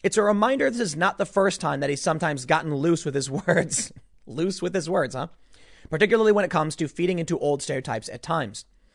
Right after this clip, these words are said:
Further contradicting his previous admission of Biden's past bolstering of stereotypes, Todd brushed off Biden's, quote, "You ain't black," exclamation, claiming, "So look, at the end of the day, it's a bad one-day story, but it wasn't and shouldn't be."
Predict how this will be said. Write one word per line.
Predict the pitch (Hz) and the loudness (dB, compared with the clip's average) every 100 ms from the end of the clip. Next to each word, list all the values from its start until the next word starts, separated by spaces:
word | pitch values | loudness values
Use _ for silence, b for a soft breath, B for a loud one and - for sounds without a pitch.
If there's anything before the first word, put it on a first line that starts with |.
| _ - | _ 0
Further | 180 202 214 | 2 4 4
contradicting | 185 180 175 165 170 | 4 2 2 -2 -2
his | 160 - | -4 -4
previous | - 147 143 | -4 -2 -2
admission | 135 139 160 | -4 -4 -4
of | 131 | -4
Biden's | 120 127 123 - | -2 -2 -2 -4
past | 135 123 - | -4 -4 -2
bolstering | 139 - 120 | -4 -4 -6
of | |
stereotypes, | 117 233 170 131 - - b b b | 2 2 2 -2 -6 -14 b b b
Todd | - 156 214 185 | -2 2 2 4
brushed | 185 175 175 | 4 4 2
off | 160 - | 2 2
Biden's, | 139 135 139 - | 0 0 -4 -4
quote, | 139 131 - | -2 -2 -4
"You | 139 143 | -4 -2
ain't | 135 | -2
black," | 135 131 | -4 -6
exclamation, | - - 135 175 208 143 | -6 -10 -4 -2 -2 -2
claiming, | 214 226 139 - b b | -2 -2 -2 -8 b b
"So | - 208 | 0 4
look, | 185 | 6
at | 156 | 4
the | 180 | 2
end | 240 | 2
of | |
the | 226 | 4
day, | 160 139 - b b - | 4 4 -2 b b -2
it's | 180 | 2
a | 175 147 | 2 2
bad | 117 156 175 185 | 0 4 6 4
one-day | 180 139 147 160 147 143 | 2 0 2 4 4 2
story, | - 143 131 123 | 0 0 0 0
but | 131 | 0
it | |
wasn't | 127 175 190 175 | 6 6 6 -2
and | 139 | -4
shouldn't | - 143 127 | -4 -4 -4
be." | 107 92 | -10 -14